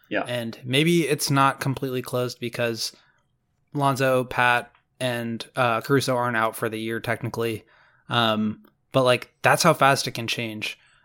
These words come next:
Speaker 2: Um, we saw from, like, the first week of January till, uh, last week, them drop, like, ten spots in the defensive efficiency, uh, rankings. Like,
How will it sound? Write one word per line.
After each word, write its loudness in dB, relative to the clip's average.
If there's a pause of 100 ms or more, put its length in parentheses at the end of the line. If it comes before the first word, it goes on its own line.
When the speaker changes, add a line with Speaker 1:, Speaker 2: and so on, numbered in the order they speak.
(140)
Speaker 2:
Um, -2
we 2
saw 4 (300)
from, 0 (220)
like, -4
the 0
first 0
week -2
of -2
January -2
till, -4 (520)
uh, -2
last 0
week, -6
them -4
drop, 0
like, -6
ten -4
spots -2
in -6
the -8
defensive -8 (380)
efficiency, -2 (560)
uh, 0
rankings. -2
Like, -4